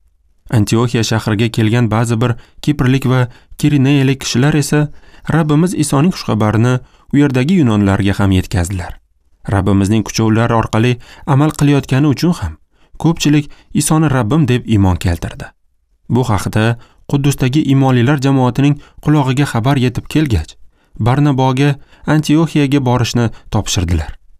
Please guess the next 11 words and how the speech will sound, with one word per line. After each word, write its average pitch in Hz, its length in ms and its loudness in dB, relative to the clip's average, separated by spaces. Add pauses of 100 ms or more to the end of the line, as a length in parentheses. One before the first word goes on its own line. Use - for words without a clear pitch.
(320)
Barnabo 104 440 2 (380)
u 113 80 0
yerga 117 300 2
kelganida 113 560 0 (480)
Xudo 156 240 0
inoyatining 120 580 0
samarasini 104 600 0
ko'rib 98 280 -2 (100)
quvondi. 85 440 -2 (440)
Rabbimiz 101 440 2
Isoga 107 540 0